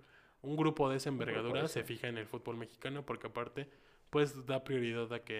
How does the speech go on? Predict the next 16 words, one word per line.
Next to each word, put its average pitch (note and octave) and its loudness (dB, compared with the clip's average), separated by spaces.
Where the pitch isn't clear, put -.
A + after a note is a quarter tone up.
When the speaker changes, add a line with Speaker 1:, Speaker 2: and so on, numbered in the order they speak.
Speaker 1:
haya A#2+ -2
más A#2 -4
competencia, A#2 -6
tanto A#2+ -6
de A#2 -2
deportiva B2 -4
y A2+ -4
económica, C3+ -4
y B2+ -2
no B2+ 0
sean B2 -2
siem-, A#2 -8
los B2+ -4
mismos C3+ -2
de A#2 -4
siempre, B2 -6